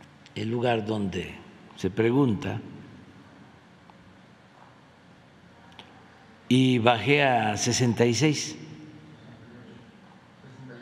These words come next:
No, pero en la pasada, antes de, o sea,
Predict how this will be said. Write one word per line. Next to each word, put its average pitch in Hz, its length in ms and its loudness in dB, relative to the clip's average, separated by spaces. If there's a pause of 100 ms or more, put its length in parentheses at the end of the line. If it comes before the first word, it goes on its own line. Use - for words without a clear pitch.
(1000)
No, 160 580 2 (1120)
pero 110 300 2
en 104 140 -2
la 101 140 0
pasada, 127 520 0 (720)
antes 165 520 4
de, 156 260 2 (840)
o - 20 -18
sea, - 240 -4